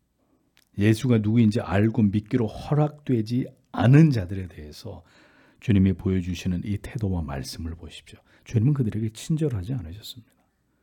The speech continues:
한마디로 말할 가치가 없다는 것이 주님의 입장이었습니다. "말하면 뭐 할래? 내가 대답하면 너희들이 믿을 거야?" 아무리 진리를 말해 주어도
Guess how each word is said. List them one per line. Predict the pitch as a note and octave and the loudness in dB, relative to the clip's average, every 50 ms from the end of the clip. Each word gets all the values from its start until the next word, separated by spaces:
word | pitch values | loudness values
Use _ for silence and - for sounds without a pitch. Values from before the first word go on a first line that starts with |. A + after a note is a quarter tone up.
| _ _ _ _ _ _ _ _ _ _ _ _ _ _ _ | _ _ _ _ _ _ _ _ _ _ _ _ _ _ _
한마디로 | - - D3 D3 C3+ C#3 C3 B2+ - G2 F2 G2 F2+ - - - _ _ _ _ _ | -4 0 2 2 4 4 2 0 0 -2 -4 -4 -6 -8 -12 -18 _ _ _ _ _
말할 | - F#2 F#2 F#2+ G#2 A2 A2 A2+ A#2 A#2 A#2 A#2+ A#2+ | -2 0 0 2 2 0 0 0 0 -2 -2 -4 -6
가치가 | - - - F2 F2 E2+ - - - C3 B2 A#2+ | -8 -8 -8 -8 -8 -10 -12 -12 -10 -10 -10 -10
없다는 | F2+ - - - F2+ E2+ E2+ E2+ E2 E2 | -10 -12 -12 -12 -10 -10 -8 -10 -12 -14
것이 | E2 - - - - - B2+ C3 C3 _ _ _ | -16 -18 -20 -18 -16 -14 -14 -14 -16 _ _ _
주님의 | - - G#2+ F2 E2+ E2 E2 | -10 -8 -6 -6 -4 -6 -8
입장이었습니다. | D#2+ E2 - D#2+ D2 - - - - - - _ _ _ _ _ _ | -10 -10 -14 -16 -18 -18 -20 -20 -20 -20 -20 _ _ _ _ _ _
"말하면 | - - G2+ A#2 A#2+ A#2 G#2+ A2+ A#2+ B2 A#2+ A2 F#2 | -10 -8 -6 -6 -6 -6 -8 -8 -8 -8 -8 -8 -10
뭐 | D#2+ D#2+ E2+ | -12 -12 -14
할래? | E2+ F2 F2 D#2+ - _ _ _ _ _ _ _ _ _ _ _ _ _ _ _ _ | -14 -14 -16 -18 -20 _ _ _ _ _ _ _ _ _ _ _ _ _ _ _ _
내가 | - A#2+ B2 C3 C3 | -6 -4 -2 -2 -2
대답하면 | A#2+ A#2+ A#2 C3+ C3 C3 - C3 C3 A#2+ | -2 -4 -4 -4 -4 -4 -4 -6 -6 -6
너희들이 | G2+ F#2 G2+ G2+ A2 A2+ F#2 | -6 -6 -6 -6 -6 -6 -4
믿을 | F2 G2 F2 G2+ G2+ | -4 -4 -2 -2 -2
거야?" | G2 - A#2+ D3 F3+ - - _ _ _ _ _ _ _ _ _ _ _ _ _ _ _ _ _ _ _ _ _ _ _ _ _ _ _ _ _ _ _ _ _ _ _ _ _ _ _ _ _ _ _ | -2 -2 -4 -4 -4 -6 -10 _ _ _ _ _ _ _ _ _ _ _ _ _ _ _ _ _ _ _ _ _ _ _ _ _ _ _ _ _ _ _ _ _ _ _ _ _ _ _ _ _ _ _
아무리 | - D#2+ F2+ F#2 G#2+ B2+ D#3+ G#3 A3 A3+ A#3+ A#3 A3 A#3+ A3 | -6 -2 2 4 8 8 10 10 10 10 10 10 10 8 8
진리를 | E3+ - C3 B2+ B2+ C3 B2 C3 B2+ | 6 6 4 6 6 6 6 6 4
말해 | G#2 F2 E2 F#2+ G2 F#2 | 2 0 -2 -4 -4 -6
주어도 | - - - - D2 D2 - G2 A#2 C#3+ | -6 -10 -14 -16 -16 -14 -12 -12 -12 -12